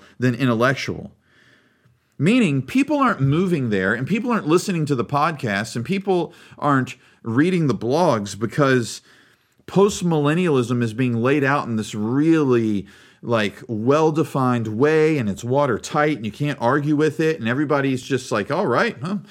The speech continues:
just toss out my amillennialism and toss out my premillennialism, and I'm gonna be a postmillennialist, and I'm gonna be a Christian nationalist because this is just so intellectually stimulating." DeYoung says it's not that. It's not that at all. It's,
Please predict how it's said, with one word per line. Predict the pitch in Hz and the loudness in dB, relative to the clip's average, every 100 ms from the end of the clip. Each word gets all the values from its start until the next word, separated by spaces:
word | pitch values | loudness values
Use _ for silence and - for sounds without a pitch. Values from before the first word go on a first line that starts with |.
| - - | -20 -14
just | 165 | -8
toss | - 160 175 | -2 -2 0
out | 190 165 | -2 0
my | 147 | 0
amillennialism | 160 180 139 151 165 160 160 | 0 0 0 -2 -2 -2 -2
and | 170 117 | -2 -4
toss | - 160 147 | -4 -4 -4
out | 165 | -6
my | 123 | -6
premillennialism, | 120 156 160 156 151 160 156 165 | -8 -6 -4 -4 -4 -2 -2 -2
and | 156 117 | -2 -2
I'm | 147 | -2
gonna | 160 139 | -2 0
be | 127 | -2
a | |
postmillennialist, | - 151 160 131 120 151 156 160 151 | 0 -2 -2 -4 -2 0 0 -2 -2
and | 113 | -2
I'm | 135 | -2
gonna | 160 | -2
be | 135 135 | -2 -2
a | |
Christian | - 170 - 127 | 0 -4 -2 -2
nationalist | 127 156 156 156 156 - | -2 -2 -4 -4 -6 -6
because | 117 123 117 - - - | -2 0 -2 -10 -12 0
this | 165 170 | 0 2
is | 143 | -2
just | 151 127 - | -2 -2 -2
so | 175 175 151 | -2 -2 0
intellectually | 147 139 131 - 127 | 0 0 -2 -2 -2
stimulating." | 104 - 147 120 92 82 80 - - - 123 | -2 -2 0 2 0 -2 -8 -14 -20 -10 2
DeYoung | 139 180 196 | 2 4 2
says | 165 131 | 2 2
it's | 131 131 | -2 0
not | 127 143 - | 2 2 -2
that. | 82 71 _ _ _ _ _ _ _ 117 | -6 -8 _ _ _ _ _ _ _ -8
It's | 117 | -2
not | 139 139 | -2 0
that | 123 | 0
at | 120 | 0
all. | 90 - - - - _ - | -2 -6 -14 -20 -20 _ -2
It's, | 143 - - - | 0 0 -6 -10